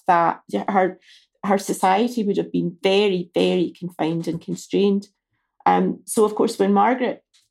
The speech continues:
wants to see more of the world, which she does, um, in, in London, by going to work in Lambeth in a, a, in a, a working class area. And she starts to find out things that her eyes are so opened wide. Um,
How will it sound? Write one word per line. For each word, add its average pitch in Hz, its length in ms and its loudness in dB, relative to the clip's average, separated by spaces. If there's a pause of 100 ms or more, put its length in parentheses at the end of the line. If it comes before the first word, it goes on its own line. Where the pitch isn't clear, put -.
(240)
wants 196 400 2
to 202 100 -2
see 180 300 0
more 180 260 2
of 165 140 -2
the 160 80 -4
world, 208 420 2
which - 180 -4
she - 160 -6
does, 202 460 0 (100)
um, 170 380 2
in, 175 260 2
in 175 200 0
London, 170 580 0 (260)
by 175 100 4
going 175 200 0
to - 120 -8
work 175 260 0
in 165 120 -2
Lambeth 165 600 0
in 175 120 -4
a, 165 40 0
a, 170 440 -2
in 175 160 -2
a, 160 280 -6
a 180 60 -2
working 175 320 -2
class 180 340 -2
area. 175 420 0 (340)
And 202 140 2
she 220 80 -6
starts 220 460 2
to 269 80 -6
find 214 260 2
out 185 220 0
things 180 260 0
that - 200 -2 (100)
her 220 300 -2
eyes 196 540 2
are 214 100 -6
so 277 640 0
opened 220 320 -2
wide. 202 360 0 (600)
Um, 190 300 2